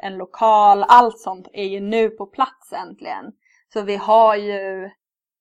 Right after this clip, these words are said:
möjligheter som vi inte får glömma bort. Samtidigt som jag vet ju vart mycket pengar satsas fel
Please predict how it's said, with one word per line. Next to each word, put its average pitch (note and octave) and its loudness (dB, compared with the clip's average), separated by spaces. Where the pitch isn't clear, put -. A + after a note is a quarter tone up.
möjligheter G#3+ -6
som F#3 -20
vi F#3 -20
inte F3+ -20
får F#3+ -16
glömma G3 -14
bort. G#3 -8
Samtidigt F#3+ -6
som G3 -12
jag F#3 -8
vet A#3 -4
ju F3+ -10
vart F3+ -6
mycket G#3+ -4
pengar F#3+ -10
satsas - -16
fel F#3+ -2